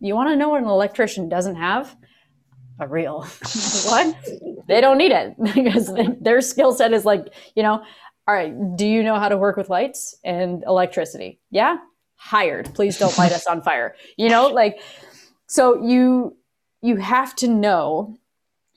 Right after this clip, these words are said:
when you are leading independent films that are working with no bu-, no budget, people you're bringing on and how you keep them motivated, focused, and excited when they aren't making a lot of money. And that is,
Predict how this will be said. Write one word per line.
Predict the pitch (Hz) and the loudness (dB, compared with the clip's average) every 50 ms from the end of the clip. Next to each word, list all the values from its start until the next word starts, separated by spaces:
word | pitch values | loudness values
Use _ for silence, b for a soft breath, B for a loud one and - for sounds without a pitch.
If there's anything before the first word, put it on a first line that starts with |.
| _ _ _ | _ _ _
when | - 175 180 190 185 190 | -6 -2 0 0 0 0
you | 185 185 185 180 | -2 -2 0 0
are | 180 180 | 0 0
leading | 175 175 175 196 196 208 226 226 226 | 0 0 -2 -2 -2 -2 -2 -2 -2
independent | 226 - 180 180 175 175 - - 185 175 175 165 165 165 | -4 -4 -6 -6 -6 -8 -8 -10 -10 -10 -10 -12 -14 -12
films | - 156 151 151 160 160 160 175 - - - - - _ _ _ _ _ - | -10 -10 -8 -8 -10 -12 -12 -14 -16 -18 -18 -20 -20 _ _ _ _ _ -6
that | 165 170 160 | -4 -2 0
are | 151 165 170 165 | 0 0 0 0
working | 170 175 165 - 185 170 | -2 -4 -4 -6 -8 -8
with | 165 160 | -8 -8
no | 160 160 160 160 | -8 -6 -6 -6
bu-, | 156 156 147 - - _ _ | -6 -6 -6 -8 -10 _ _
no | - 175 170 180 180 | -8 -2 0 0 0
budget, | 165 175 170 160 156 - - - - - _ _ _ _ | 0 0 -2 -4 -4 -6 -8 -10 -10 -14 _ _ _ _
people | - 254 247 247 262 247 | -4 -2 0 0 0 0
you're | 220 220 | 0 0
bringing | 180 190 180 175 175 165 156 | -2 -2 -4 -4 -4 -6 -6
on | 151 151 180 226 | -6 -6 -6 -6
and | 190 143 | -8 -10
how | 135 - - - 190 196 233 | -12 -14 -6 -4 -2 0 0
you | 247 226 226 214 | 0 -2 -2 -4
keep | 220 - - 214 196 196 - | -6 -8 -8 -8 -8 -6 -6
them | - 170 160 160 156 156 - _ _ _ _ _ - | -4 -4 -4 -6 -10 -14 -16 _ _ _ _ _ -10
motivated, | 175 170 175 180 190 202 196 196 208 208 202 202 202 180 180 | -4 0 0 2 2 2 0 2 2 2 2 0 -2 -4 -6
focused, | - - 185 175 170 175 185 175 170 - - | -4 0 0 0 0 0 -2 -4 -4 -6 -8
and | - - 160 | -8 -8 -8
excited | 156 - - - - - 156 165 170 208 247 262 254 - _ _ _ _ _ _ _ _ _ _ _ _ _ _ _ _ _ _ _ _ _ _ | -10 -10 -12 -10 -6 -4 -4 -2 -2 -2 -4 -4 -6 -10 _ _ _ _ _ _ _ _ _ _ _ _ _ _ _ _ _ _ _ _ _ _
when | - 170 165 | -8 -6 -4
they | 165 160 160 - - | -4 -6 -8 -6 -4
aren't | 165 160 151 156 - | -4 -4 -4 -4 -8
making | - 151 147 143 143 147 135 | -10 -12 -12 -12 -12 -14 -14
a | 139 139 | -12 -12
lot | 139 - - | -12 -12 -12
of | - - _ | -14 -16 _
money. | - 180 - - _ _ _ _ _ _ _ _ _ _ _ _ _ _ _ _ | -20 -20 -20 -20 _ _ _ _ _ _ _ _ _ _ _ _ _ _ _ _
And | - 175 180 185 | -10 -8 -8 -6
that | 190 190 190 | -4 -2 0
is, | 190 190 190 190 180 - - - - - | 0 0 0 -2 -4 -8 -12 -16 -16 -14